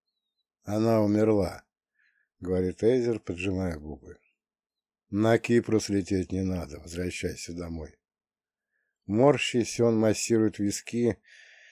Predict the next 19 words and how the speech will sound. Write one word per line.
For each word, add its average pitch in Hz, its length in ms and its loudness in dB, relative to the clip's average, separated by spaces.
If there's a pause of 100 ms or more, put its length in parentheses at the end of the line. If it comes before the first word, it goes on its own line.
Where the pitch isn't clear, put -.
(180)
и 120 100 4
меня 156 260 12
накрывает 156 640 12
его 135 220 8
болью, 110 540 10
тяжелой, 120 880 2 (640)
тягучей, 107 720 0
как 98 220 0
смола. 95 540 -4 (2000)
«Я 127 260 8
тоже 127 340 10
потерял 101 460 0
любимую 98 500 0
женщину 113 520 0
вчера 95 320 -4
ночью», — 80 580 -8
зачем-то 85 580 -6
говорю 85 280 -6
я. 73 260 -10